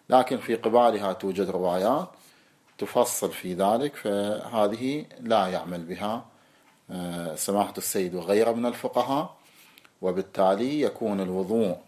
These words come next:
بعد غسل الحيض، بل بعد كل الأغسال ما عدا غسل الجنابة، يكون مشرعا وجائزا.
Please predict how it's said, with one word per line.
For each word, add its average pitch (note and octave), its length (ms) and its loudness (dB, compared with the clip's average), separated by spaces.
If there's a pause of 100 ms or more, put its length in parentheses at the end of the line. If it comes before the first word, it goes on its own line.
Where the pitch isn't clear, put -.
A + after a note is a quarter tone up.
(400)
بعد F#2 420 2 (320)
غسل G2 340 -2
الحيض، C#3 560 2 (240)
بل A2 300 2
بعد A#2 300 2
كل D#3 340 0
الأغسال F#2 540 0
ما F#2 160 -2
عدا G#2 280 2
غسل G2+ 420 -4
الجنابة، D3 600 0 (560)
يكون A#2 720 -2
مشرعا F2+ 840 -2 (680)
وجائزا. F2+ 1080 0